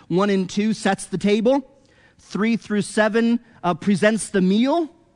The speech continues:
And then verse eight offers the dessert at the end. If there was, I figured I'd use that illustration today is to make everybody hungry before we're done.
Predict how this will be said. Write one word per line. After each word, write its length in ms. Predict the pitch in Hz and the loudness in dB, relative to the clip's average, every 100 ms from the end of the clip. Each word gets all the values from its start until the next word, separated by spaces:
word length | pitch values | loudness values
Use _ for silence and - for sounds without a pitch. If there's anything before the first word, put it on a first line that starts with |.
| _ _ - | _ _ -4
And 140 | 170 | 0
then 120 | 190 | 0
verse 240 | 185 185 - | 0 0 -2
eight 180 | 214 208 | -2 -2
offers 400 | 196 190 196 170 | 0 -2 -2 -2
the 80 | 165 | -2
dessert 440 | 160 175 170 185 | -2 -2 0 0
at 120 | 170 - | -2 -2
the 180 | 165 | -2
end. 340 | 160 117 87 - _ _ _ _ _ _ _ _ _ _ _ _ _ _ - | 0 -2 -8 -16 _ _ _ _ _ _ _ _ _ _ _ _ _ _ -10
If 100 | 139 | -6
there 120 | 151 | -2
was, 300 | 143 135 - - | -2 -4 -8 -14
I 60 | |
figured 280 | - 147 135 | -8 -6 -4
I'd 160 | 127 123 | -4 -2
use 220 | 131 113 | -4 -2
that 160 | 127 | -4
illustration 460 | 127 127 - 135 127 | -4 -6 -6 -6 -6
today 200 | 120 135 | -4 -4
is 100 | 165 | -6
to 80 | 143 | -6
make 160 | 127 | -6
everybody 300 | 127 123 123 | -6 -6 -6
hungry 320 | 120 131 117 107 | -6 -4 -6 -6
before 320 | 110 117 104 | -10 -10 -12
we're 120 | 110 | -10
done. 260 | 113 98 | -8 -10